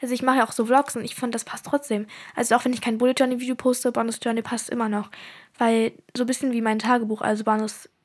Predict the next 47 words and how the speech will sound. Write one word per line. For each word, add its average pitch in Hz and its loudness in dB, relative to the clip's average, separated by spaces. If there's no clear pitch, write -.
also 247 0
ein 247 -2
bisschen 330 4
so 269 0
Banus 233 0
Leben 214 -4
eigentlich. 220 -14
Aber 262 8
es 254 6
ist 269 0
irgendwie 254 2
was 233 2
anderes, 226 2
weil 226 4
viele 262 2
nennen 233 2
sich 233 -4
ja 226 0
immer 220 0
so 214 -2
Blablablas 233 2
Welt 233 2
oder 214 2
Blablablas 214 0
Life 233 0
oder 233 2
keine 233 2
Ahnung, 233 -2
also 233 4
es 226 2
ist - -4
halt 233 2
voll 226 2
typisch, 240 -2
deswegen 233 -4
habe 226 -2
ich 214 -8
Banus 214 -2
Journal 339 4
genommen. 320 4
Fand 247 4
ich 254 0
einfach 240 2
cool, 311 8
passte 277 2
zu 277 -6
mir. 269 2